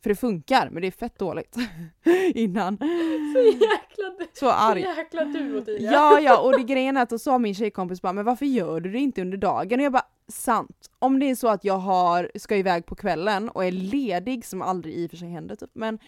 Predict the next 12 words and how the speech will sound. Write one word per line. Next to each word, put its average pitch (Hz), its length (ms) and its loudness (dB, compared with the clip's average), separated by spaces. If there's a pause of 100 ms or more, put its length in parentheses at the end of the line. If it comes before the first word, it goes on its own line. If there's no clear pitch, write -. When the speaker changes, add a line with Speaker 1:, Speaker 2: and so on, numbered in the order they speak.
(120)
Speaker 1:
då 233 140 2
kan 254 160 0
jag 254 200 4
ju 262 200 -2
duscha 226 340 -6
på 185 100 -10
morgonen 202 560 0
och 208 60 -2
gå 190 120 -2
runt 220 380 2
med 156 200 -6
det. 71 160 -6